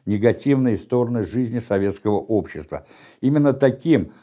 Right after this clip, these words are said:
зачастую откровенно антисоветским подтекстом были созданы социальные и криминальные драмы Вадима Абдрашидова «Плюмбом» или «Опасная игра»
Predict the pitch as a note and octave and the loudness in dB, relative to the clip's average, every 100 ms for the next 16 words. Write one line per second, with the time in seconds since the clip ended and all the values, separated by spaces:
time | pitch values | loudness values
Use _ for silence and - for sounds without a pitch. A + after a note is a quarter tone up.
0 | _ - A2 - B2+ - D#3+ D3+ G2+ - | _ -8 -8 -4 -6 -2 2 4 2 0
1 | G#2 A2+ A2+ C#3 C#3 B2 A#2+ A2 A#2+ B2+ | -2 2 4 2 2 0 -2 -4 0 2
2 | C3+ B2+ - G#2 A#2 A2 - C#3+ - G2+ | 2 2 -2 -2 0 0 -2 -2 0 0
3 | F#2+ C#3 A2+ - D3 C#3 C#3 A#2 - - | 0 2 0 2 0 2 0 -2 -6 -20
4 | _ - G#2 - C#3 C#3 B2+ - C#3 B2 | _ -4 0 4 6 6 2 2 -2 0
5 | B2+ A#2 A2+ C3 B2+ B2 A#2+ G#2 A2 A#2 | 0 0 0 2 2 2 2 0 2 4
6 | A2 F#2+ D#2+ - F2+ A#2 A#2+ D3 C3+ A#2+ | 4 2 -2 -4 -2 -2 0 0 2 0
7 | A2+ B2 B2+ - A#2+ F#2+ F#2 - A2 C#3 | 0 0 0 0 -2 0 -2 -2 0 2
8 | C3+ A#2+ A#2 A2+ G#2 G#2 B2 A#2+ A#2+ A2+ | 2 0 0 0 2 2 2 0 0 -4
9 | A2+ G#2 A#2+ C3+ | -2 0 4 4